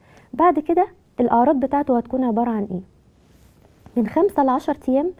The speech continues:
هيظهر عليه تعب، هيظهر عليه سخونية، هيظهر عليه رشح، وبعد شكله ز-، بالظبط زي أعراض البرد. بعد كده هيظهر عليه راش أو حساسية في جسمه كله،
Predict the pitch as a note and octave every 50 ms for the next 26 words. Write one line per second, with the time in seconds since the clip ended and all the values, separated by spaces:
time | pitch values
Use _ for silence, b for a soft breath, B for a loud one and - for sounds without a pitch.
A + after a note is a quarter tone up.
0 | b b b b b - A#3 A#3+ C#4 C4+ C4+ B3 A#3 A3+ G#3+ G#3+ A3 G#3+ A#3 B3+
1 | C#4 C4+ - _ _ _ _ C#4 C4+ C#4 D#4 D#4 - _ _ _ b b b b
2 | - A3+ A#3+ B3+ B3 A#3+ A3+ A3 G#3 G#3+ A#3 A#3+ A#3 - A#3 - A#3 A3 A3+ A#3+
3 | C4 C#4 D#4+ - B B B B B B - A3+ B3+ C4+ B3 A#3+ A3 A3+ G#3+ G#3+
4 | G#3+ A3+ B3+ B3+ A#3+ - A#3 A3+ C#4 C#4+ - - - - - - b b b b
5 | b b b - A#3+ G#3 - - C#4+ B3+ - - - - D#4+ E4 - D4 C#4+ A#3+
6 | - - G3+ A3 G3 - C4+ D4+ D4 - C4+ A#3 A3 C4 C#4+ C#4 B3+ - A3 A3
7 | A3+ B3+ A3+ A#3+ G#3 F#3 F3+ F3 - - _ _ - - b b b b b b
8 | - D#4 F4+ F#4+ F4+ D#4 - F4+ E4+ D#4 D4 D4 E4 E4 E4 D4+ C#4 B3 A#3+ B3
9 | C#4+ D#4+ D4+ D4 D4+ F4+ F4 - - - C4 C#4+ C#4+ - A#3+ - C4 B3 - C#4+
10 | D#4 D#4+ D4+ A3+ G#3+ B3 C#4 - - A#3+ A3+ - A3 G3+ F#3 G3 G3+